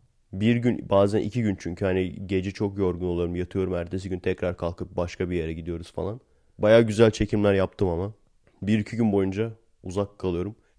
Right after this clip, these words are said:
Öyle ki aileyi falan unutuyorum böyle. Lan diyorum, başlarına bir iş mi geldi acaba? <laughs> Haberleşmiyoruz kaç gündür falan. Onlara falan mesaj atıyorum. "Nasılsınız, iyi misiniz, durumunuz nasıl?" falan diye. Öyle yani. İşte bu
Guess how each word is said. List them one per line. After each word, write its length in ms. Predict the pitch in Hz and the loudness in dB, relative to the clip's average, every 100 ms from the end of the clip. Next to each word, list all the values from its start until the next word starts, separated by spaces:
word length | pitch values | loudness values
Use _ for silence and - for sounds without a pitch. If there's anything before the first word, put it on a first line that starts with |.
| _ - | _ 0
Öyle 260 | 104 104 117 | 2 4 2
ki 140 | - | 0
aileyi 340 | - 98 95 120 | 4 4 4 2
falan 220 | 113 117 | 2 2
unutuyorum 460 | 104 95 90 85 85 | 2 -2 -4 -4 -4
böyle. 300 | 85 101 101 _ _ _ - | -6 -8 -12 _ _ _ -4
Lan 220 | 92 95 | -2 0
diyorum, 240 | 92 92 87 | 0 -2 -2
başlarına 500 | 90 - 95 95 92 | -4 -2 -2 -2 -2
bir 60 | |
iş 200 | 98 - | -4 -2
mi 80 | 104 | 0
geldi 300 | 92 87 87 | 0 0 -2
acaba? 460 | 87 90 85 90 - | -4 -4 -6 -6 0
<laughs> 20 | |
Haberleşmiyoruz 920 | 107 98 127 131 127 - 110 101 101 | 2 4 4 6 4 4 2 2 0
kaç 280 | - 101 - | 2 2 2
gündür 360 | 95 98 98 | -6 -4 -4
falan. 280 | 101 95 110 - - - _ - | -2 -2 -2 -6 -20 -20 _ -2
Onlara 400 | 95 95 98 101 | 0 2 0 0
falan 240 | 90 95 | -2 -2
mesaj 340 | 92 90 90 | -4 -6 -6
atıyorum. 420 | 87 - 85 90 87 | -8 -6 -8 -6 -6
"Nasılsınız, 500 | 90 - 90 87 85 | -8 -8 -8 -6 -6
iyi 100 | 87 | -8
misiniz, 380 | 87 85 85 | -8 -10 -8
durumunuz 440 | 95 90 87 87 85 | -6 -6 -6 -8 -10
nasıl?" 220 | 85 - | -12 -12
falan 360 | 85 85 85 82 | -10 -8 -10 -10
diye. 160 | 87 - _ _ _ _ - | -14 -16 _ _ _ _ -6
Öyle 240 | 92 85 | -4 -4
yani. 300 | 80 78 80 90 _ _ _ _ _ | -6 -8 -14 -18 _ _ _ _ _
İşte 320 | - 110 101 | -4 -4 0
bu 280 | 127 117 | 0 -2